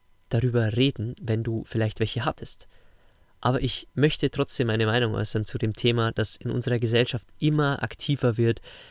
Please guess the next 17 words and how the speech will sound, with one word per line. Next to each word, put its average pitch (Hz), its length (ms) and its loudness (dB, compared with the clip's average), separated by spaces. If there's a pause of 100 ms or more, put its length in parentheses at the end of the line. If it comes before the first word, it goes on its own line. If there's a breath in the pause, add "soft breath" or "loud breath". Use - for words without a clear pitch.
(180 loud breath)
denn 117 220 4 (460 soft breath)
Depression 151 760 4 (340)
ist - 140 0
für 143 120 2
mich 139 380 0
eine 120 400 0 (140)
Krankheit, 123 760 -2 (140)
die 120 420 0
mit 127 160 -4
Egoismus 131 520 0
zu - 120 -10
tun 110 220 -2
hat, - 260 -10
denn 117 100 4
man 123 160 2
denkt 131 380 0
nur 135 420 2